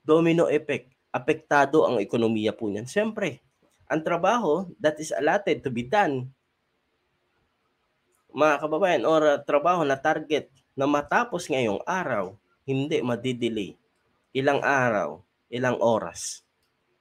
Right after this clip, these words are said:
Ang ba-, time is gold po, mga kababayan. Bawat oras, bawat araw, na nadidelay ang trabaho, madidelay po ang resulta, ang finished product po niyan.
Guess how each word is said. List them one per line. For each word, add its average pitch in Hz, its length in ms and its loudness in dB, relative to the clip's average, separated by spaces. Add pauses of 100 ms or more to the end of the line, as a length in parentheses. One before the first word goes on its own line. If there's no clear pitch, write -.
(440)
Ang 127 160 0
ba-, 135 480 2
time 135 240 0
is 131 240 -4
gold 113 400 -2
po, 143 240 0
mga 113 160 -2
kababayan. 107 720 -10 (400)
Bawat 135 400 2
oras, 120 400 2
bawat 110 480 0
araw, 78 480 -2 (400)
na 135 160 2
nadidelay 123 640 2
ang 110 80 0
trabaho, 95 640 -2
madidelay 120 640 0
po - 160 -2
ang 101 160 -2
resulta, 85 640 -6
ang 101 160 -6
finished 101 400 -2
product - 400 -6
po 78 160 -18
niyan. 73 200 -20